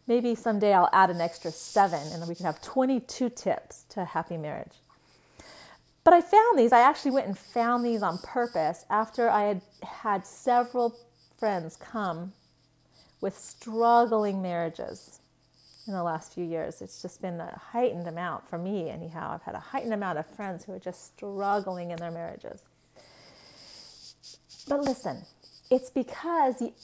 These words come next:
adversary is fighting hard to break up families. You have to recognize that he is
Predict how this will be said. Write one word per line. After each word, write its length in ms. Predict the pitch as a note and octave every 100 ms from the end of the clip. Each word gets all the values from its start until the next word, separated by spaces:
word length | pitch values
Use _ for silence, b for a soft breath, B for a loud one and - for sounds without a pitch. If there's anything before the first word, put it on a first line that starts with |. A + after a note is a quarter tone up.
| C#4+
adversary 1000 | C#4 D4+ D4+ D4+ C4+ - A3 G3 G3
is 280 | G3 G#3+ G#3
fighting 720 | - - C4 B3+ B3+ B3 A#3 A3 _
hard 760 | - - C#4 C4 G3+ E3 F3+ G3+ _ _
to 140 | - G3
break 360 | - G#3+ G#3+
up 160 | G#3+ -
families. 520 | G#3+ A3 G#3+ E3 D#3+
You 80 | G#3+
have 200 | G#3+ C#4
to 100 | C#4
recognize 800 | A#3+ F4 - D4+ F#3+ D#3+ E3 A3 B3 B B -
that 160 | - C4+ -
he 140 | D#4 E4+
is 260 | - C#4